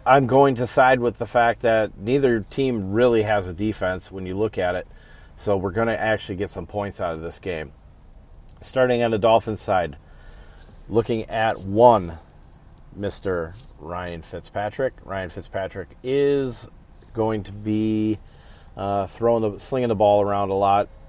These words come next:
Jacksonville's actually been pretty good against the run. Um, <clears throat> so as far as I'm concerned, everything's gonna pretty much come off the arm of Ryan Fitzpatrick. Now, I do have some love for Myles Gaskin,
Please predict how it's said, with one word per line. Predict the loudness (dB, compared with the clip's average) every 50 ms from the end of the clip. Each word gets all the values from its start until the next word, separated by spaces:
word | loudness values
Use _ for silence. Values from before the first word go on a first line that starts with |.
| -20 -20 -20 -20 -20 -20 -20 -20 -20 -20 -18 -16 -10
Jacksonville's | -2 0 2 0 0 0 2 2 4 4 4 2
actually | 0 -2 -2 -4 -4
been | -2 -2 -2
pretty | -4 -2 -4 -4 -4 -4
good | -2 2 2 4 4
against | 2 0 -2 -6 -6 -6
the | -6
run. | -4 -2 -2 0 0 0 -2 -6 -12 -20 -20 -20 -20 -20 -20 -20 -20 -14 -6
Um, | -2 -2 0 0 -2 -4 -6 -10 -14 -18 -20 -20 -20 -20 -20 -18 -10 -6
<clears throat> | -6 -4 -4 -6 -8 -10 -12 -14
so | -10 -2 2 2 2 2
as | 0 -2
far | 0 2 4 4 6 4
as | 2 2 -2 -4 -2 -2 -2 -4 -4 -8 -10
I'm | -6 -6 -6 -6
concerned, | -6 -8 -10 -10 -8 -6 -4 -4 -4 -4 -6 -10 -16 -20 -20 -12 -6
everything's | -4 -2 -2 -2 -2 -4 -8 -8 -8
gonna | -8 -8 -8 -10
pretty | -12 -16 -10 -4 0 0 0 0 0
much | -2 -4 -4 -6 -6
come | -4 -4 -2 0
off | 0 -2 -4 -6
the | -8 -8 -4
arm | -2 -2 -2 -2 -6 -12 -20 -20 -20 -20 -20 -20 -10 -6
of | -6 -4 -4
Ryan | -4 -4 -4 -4
Fitzpatrick. | -6 -8 -12 -14 -12 -6 -2 0 0 0 -2 -2 -6 -6 -6 -8 -14 -20 -20 -16 -6
Now, | -2 0 2
I | 2 0
do | 0 -2 0 0 0 2
have | 4 4 4 4 4
some | 0 -2 -2 -2 -2
love | 0 2 4 4 4 4 2
for | -2 -8 -6
Myles | -2 0 0 0 0 -2 -4
Gaskin, | -4 -2 0 0 0 -2 -4 -8 -8 -8 -8